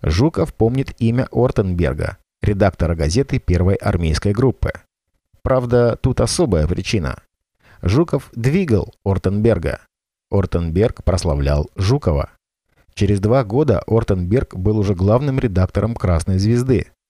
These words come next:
центральной газеты «Красной армии». Это он раструбил на весь мир о подвиге панфиловцев, которые, сражаясь под гениальным руководством непобедимого Жукова, истребили фантастическое количество немецких танков.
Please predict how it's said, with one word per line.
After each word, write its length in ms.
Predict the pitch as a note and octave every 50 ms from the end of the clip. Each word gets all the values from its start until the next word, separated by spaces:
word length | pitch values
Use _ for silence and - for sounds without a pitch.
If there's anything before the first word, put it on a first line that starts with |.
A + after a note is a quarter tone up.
| _ _ _ _ _
центральной 540 | - E3 E3+ F3 - C3+ G2+ E2 D2+ D2 C#2+
газеты 440 | D#2 E2+ E2+ F#2 C3+ D3 - - -
«Красной 540 | - - - F2+ E2+ D#2+ - F2+ F2 F2+ -
армии». 480 | - A#2 A2+ G2 E2 C#2+ C2+ D2+ D#2 - _ _ _ _ _ - _ _ -
Это 280 | B2+ A2+ - - - _
он 340 | - D3 D#3 C3 G2 D2+ - - - _ _ _
раструбил 560 | - G#2+ G2+ - - A#2 A2+ A#2+ B2+ A#2+ G#2
на 100 | G2+ G2
весь 220 | G2 G2 F2+ - A#2
мир 240 | C3 D#3 E3 - - -
о 100 | F#2 -
подвиге 460 | - - G#2 G2+ G2 G#2 F2+ G2+ -
панфиловцев, 800 | - A2 A#2+ A2+ - D#3 C#3+ G#2 D#2 - - - - - - _ _ _ _ _ - _
которые, 360 | - A2 - A#2 G2 F#2 F2
сражаясь 560 | E2 - G#2+ A2 G#2+ G2+ B2+ A#2 F2+ D2+ E2 -
под 180 | - F#2 F2
гениальным 520 | F#2+ A2 A2+ A#2 A#2 G#2+ F#2+ E2+ D2+ D#2 E2
руководством 640 | F2 - G#2+ G#2+ A2+ A2 G2+ - - - D#2 D#2+
непобедимого 720 | F2 F#2+ F#2+ - F#2+ G2+ G2+ G2 G2+ F2+ D#2 C#2+ C#2+ C#2 D2+
Жукова, 480 | F#2 B2+ E3+ E3+ - F#2 D2 A1 - - - _ - - - _
истребили 540 | - G2+ - - B2 B2 B2+ D3 D#3 C3+ F#2+
фантастическое 960 | - - A2 B2 B2 - C#3 C#3+ - - - F3 - D3 - - - C3+ C3
количество 720 | - - B2+ B2 B2+ A2+ - - - - - - C#2+ - _ -
немецких 500 | F#2 G2 F#2+ F2 D#2 - - - E2 -
танков. 540 | - A#2+ G#2+ E2+ D2+ - E2+ - - -